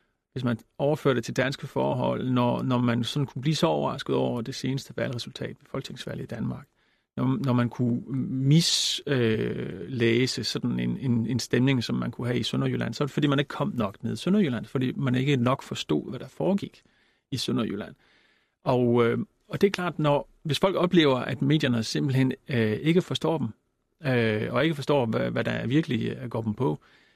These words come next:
jamen, øh, så, øh, så vil de jo, øh, vende sig mod nogle andre. Og det skal vi passe virkelig meget på. Så vi skal på den ene side holde fuldstændig fast i, at, at, øhm, at vi har en metode,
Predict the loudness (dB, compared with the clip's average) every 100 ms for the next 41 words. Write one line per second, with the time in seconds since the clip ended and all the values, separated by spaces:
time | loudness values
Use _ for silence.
0 | _ 0 4 6 4 4 2 2 4 2
1 | 0 -2 -4 -6 -6 -2 -2 0 -2 0
2 | 0 -4 -10 -16 -6 -2 -2 -2 0 2
3 | 0 -2 -8 -14 _ _ _ _ -2 0
4 | 2 2 2 0 -2 0 0 0 -4 -6
5 | -2 -2 -2 _ _ _ _ _ _ -4
6 | -2 2 2 4 4 6 4 6 6 6
7 | 2 2 0 0 -2 -2 -2 -2 -4 -12
8 | -16 _ _ _ _ _ 4 6 2 -6
9 | _ _ -4 -4 -6 -12 -14 _ _ -6
10 | -6 -6 -4 -2 -2 -4 -4 -10 _ _
11 | _ _ _ _ -6 0 4 4 4 2
12 | 2